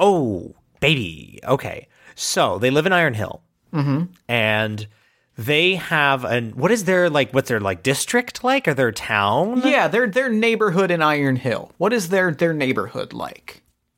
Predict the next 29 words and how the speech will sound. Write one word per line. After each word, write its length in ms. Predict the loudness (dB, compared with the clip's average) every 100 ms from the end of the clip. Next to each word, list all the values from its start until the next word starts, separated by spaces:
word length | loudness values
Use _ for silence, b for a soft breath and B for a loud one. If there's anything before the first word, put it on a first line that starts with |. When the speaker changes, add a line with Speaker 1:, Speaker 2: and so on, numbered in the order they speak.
| _
Speaker 1:
Um, 540 | 0 2 2 0 -6 -8 _ _ _ _ -6
hmm. 460 | -4 -2 -6 -10
So 160 | -4 2
they 60 |
have 100 | 4
a 40 | 4
yard. 440 | 4 2 0 -4 -10 B B B
And 400 | 0 4 4 4
Speaker 2:
Yeah. 60 | 0 -12
Speaker 1:
so, 580 | -8 -4 0 2 0 -2 _ _ -2
okay, 460 | -2 0 -4 -4 -8
my, 480 | -4 0 2 2 2
my 220 | 2 4
initial 540 | 4 4 2 2 2 2
thought, 440 | 0 2 4 2
I 100 | 2
don't 200 | 2 2
know 540 | 2 2 4 2 2 2
if, 180 | 0
it's 180 | -2 -2
not 160 | 0 2
based 320 | 2 0 0
on 100 | 0
anything, 360 | 0 0 0 0
this 160 | 0
isn't, 180 | 0 -2
like, 140 | -2 -2
an 80 |
idea. 420 | -2 -2 0 0